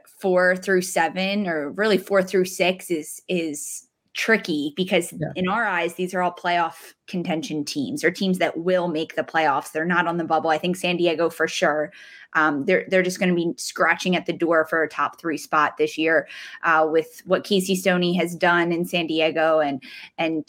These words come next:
Speaker 1: obviously they've got Alex Morgan and Naomi Girma and Kailen Sheridan, just really award winners last year, whether it's a goalkeeper of the year to Golden Boot winner to defender of the year, rookie of the year. They've got a stacked team that also didn't have a lot of shakeup,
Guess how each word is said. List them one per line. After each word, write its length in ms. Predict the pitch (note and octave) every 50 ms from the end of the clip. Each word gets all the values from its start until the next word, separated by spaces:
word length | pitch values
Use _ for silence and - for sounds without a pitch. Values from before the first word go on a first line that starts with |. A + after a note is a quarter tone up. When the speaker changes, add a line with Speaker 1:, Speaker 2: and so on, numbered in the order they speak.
| - - - - _
Speaker 1:
obviously 460 | D#3 D#3 D#3+ - D#3+ - - E3 E3+
they've 200 | D#3+ D#3 D#3+ D3+
got 180 | - D#3+ D3+ D3+
Alex 360 | C#3+ C#3 - A2+ - - -
Morgan 400 | G#3+ A#3 A#3+ A#3 A3 G#3 G3 F#3
and 140 | F3 E3 D#3+
Naomi 300 | E3 D#3+ E3 F3 F#3 F#3
Girma 380 | F3+ A#3+ B3 A#3+ A#3 G#3 F#3+ F3+
and 120 | F3 F3+
Kailen 340 | F3+ F#3+ F3+ F#3 F#3+ G3 F#3
Sheridan, 500 | - - B3 B3+ B3 A#3+ G#3+ G3+ F#3+ F#3
just 220 | F#3 G3+ F#3+ -
really 640 | F#3 F#3+ F3+ F#3+ A3 A3+ A3+ A3 G#3+ G#3+ G3+ G3+ - - - - _ _ _ -
award 480 | F#3 G3 F#3+ F#3+ G#3 G#3+ A3 G#3+ G3+
winners 380 | F#3+ G3 F#3+ F#3 F3+ F#3 F3+ - F3+ F#3
last 380 | F#3 F3 F3 F3+ - - -
year, 320 | F#3 F3 F3 E3+ E3+ D#3+ D3+
whether 340 | F#3 F3+ F3 E3+ F3 E3
it's 140 | E3+ E3+ -
a 40 | F3
goalkeeper 460 | E3+ F#3+ F#3 F#3+ F#3 F#3+ F#3+ F#3 F3+
of 160 | F3 F3+ F3+
the 80 | - E3+
year 240 | D#3+ E3+ E3+ E3 E3
to 140 | E3+ - -
Golden 340 | - F#3 F3+ F#3 F#3+ F#3
Boot 220 | F3+ F3+ E3+ E3 -
winner 420 | E3+ E3+ E3+ E3 E3 E3 E3 D#3+
to 340 | D#3 - - E3+ E3 D#3+ D#3+ - - - _ - - - -
defender 420 | F#3 F3+ F#3 - G3+ G3 F#3 F3+
of 120 | F3 F3
the 80 | F3 E3+
year, 200 | D3+ E3 E3 D3+ -
rookie 260 | F#3 F#3+ F#3 F#3+ F3+
of 120 | E3+ E3+
the 80 | - E3
year. 300 | D#3+ D#3+ E3 E3 D#3+ D#3 -
They've 220 | F#3+ F#3+ F#3 F#3 -
got 200 | - F3+ F3 F#3+
a 60 | F#3
stacked 720 | - - - - - F3+ D#3+ E3 - - - - - -
team 400 | - - D#3+ D3 B2 A2+ A#2 D3
that 240 | - D#3+ D3+ C#3 - -
also 320 | F#3 F#3+ G3+ - - A3 F#3+
didn't 300 | F#3 F3+ E3 E3 C3 G#2+
have 180 | - E3 -
a 20 | D#3
lot 160 | D#3+ D#3+ D#3+
of 60 | D#3+
shakeup, 540 | - - - F3 D#3+ - - D3+ B2 G#2